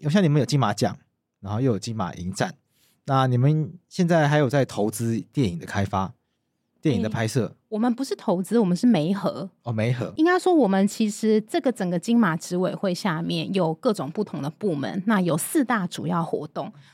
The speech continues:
Speaker 2: 除了大家很熟悉的金马奖、金马影展，还有一个是金马创投。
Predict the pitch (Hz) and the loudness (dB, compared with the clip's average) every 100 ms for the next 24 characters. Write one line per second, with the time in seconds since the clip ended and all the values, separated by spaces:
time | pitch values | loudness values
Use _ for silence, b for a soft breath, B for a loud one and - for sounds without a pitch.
0 | _ 277 294 294 277 247 180 - 180 - | _ -2 0 2 4 4 2 2 -2 0
1 | 208 190 - 208 196 170 - 170 151 b | 0 0 0 2 2 0 -2 -6 -6 b
2 | - 233 220 151 - 160 175 208 180 180 | -8 -2 0 -2 -6 -2 0 2 0 -2
3 | B B - 254 233 247 240 233 240 226 | B B -2 0 2 0 -2 -4 0 0
4 | 135 - 220 160 147 - - - | 0 -2 -2 -2 -4 -10 -10 -10